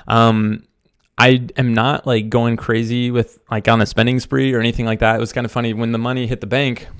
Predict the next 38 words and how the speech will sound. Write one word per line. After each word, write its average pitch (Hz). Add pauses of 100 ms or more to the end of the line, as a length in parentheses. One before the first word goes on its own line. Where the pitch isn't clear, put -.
(180)
all 131
I 120
did 123
was 110
I 107
went 113 (240)
to 107
Dairy 139
Queen 98
and 110
I 104
got 107
a 107
Blizzard, 123 (180)
<laughs> 156
which -
was 151
awesome. 139
But 127
that 123
was, 139 (280)
that 127
was 147
the 147
money, 131
that 120
was 123
my 123
big 120
spend, 117 (480)
um, 107
once 113
the 110
money 110
came 101
in. 98 (460)
We 139
did 160